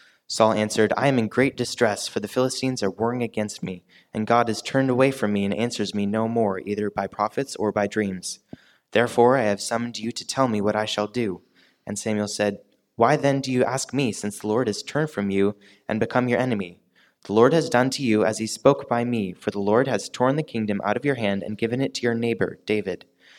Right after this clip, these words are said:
Because you did not obey the voice of the Lord and did not carry out his fierce wrath against Amalek, therefore the Lord has done this thing to you this day.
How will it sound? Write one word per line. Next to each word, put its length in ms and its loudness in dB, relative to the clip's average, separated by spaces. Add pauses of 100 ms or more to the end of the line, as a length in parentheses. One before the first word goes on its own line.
(220)
Because 320 0
you 80 2
did 180 0
not 200 2
obey 260 2
the 100 -4
voice 320 2
of 80 -2
the 100 2
Lord 380 2
and 120 -6
did 120 -2
not 240 0
carry 260 2
out 140 0
his 140 -8
fierce 340 -2
wrath 320 0
against 460 -4
Amalek, 480 0 (400)
therefore 340 6
the 100 4
Lord 280 4
has 180 -4
done 220 0
this 160 -4
thing 200 -2
to 120 -10
you 220 0
this 220 -6
day. 360 0